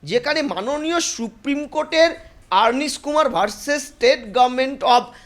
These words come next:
বিহারের যে দু হাজার চোদ্দোর পরিষ্কার অর্ডারটা ছিল, যে সুপ্রিম কোর্ট তার জাজমেন্টে বলেই দিয়েছিল, একটা গাইডলাইন ধরে দিয়েছিল যে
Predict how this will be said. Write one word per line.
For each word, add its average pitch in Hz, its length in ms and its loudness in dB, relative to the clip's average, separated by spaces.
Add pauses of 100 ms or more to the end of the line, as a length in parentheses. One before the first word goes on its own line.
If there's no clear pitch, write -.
(120)
বিহারের 196 640 2
যে 220 120 -2
দু 180 140 -2
হাজার 196 260 2
চোদ্দোর 202 500 2 (460)
পরিষ্কার 330 720 4 (360)
অর্ডারটা 262 420 4
ছিল, 214 260 0 (580)
যে 254 640 4 (260)
সুপ্রিম 285 500 -6
কোর্ট 294 200 0
তার 254 200 2
জাজমেন্টে 220 540 0
বলেই 220 460 2
দিয়েছিল, 320 340 0
একটা 294 140 4
গাইডলাইন 320 600 4
ধরে 302 180 6
দিয়েছিল 180 500 2
যে 175 100 -4